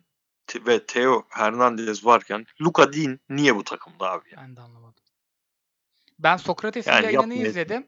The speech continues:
Speaker 2: En iyi sol bekleri saydılar. Ya dedim, hiç Milan maçı izlememişler koskoca. Bir de Fatih Demireli ile ertesi gün rakı içtik.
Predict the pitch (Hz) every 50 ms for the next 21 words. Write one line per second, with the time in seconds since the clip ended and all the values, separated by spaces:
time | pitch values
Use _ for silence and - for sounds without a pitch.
0 | _ _ - 202 180 185 208 214 220 202 - - 208 208 208 202 208 202 _ -
1 | 208 214 220 - 220 196 180 160 139 147 160 196 233 262 - _ _ _ _ _
2 | _ _ _ _ _ _ _ _ - 143 139 135 131 131 131 131 131 139 139 -
3 | - - 147 139 135 131 131 131 131 127 - 139 131 127 127 135 131 131 127 123
4 | - - - 127 120 117 - - 139 135 - - - 127 - - - - 147 143
5 | 135 - 156 143 147 - - - 180 170 170 180 185 180 185 180 175 165 156 156
6 | - 165 - - 170 156 156 156 156 - 151 135 - - - - _ - _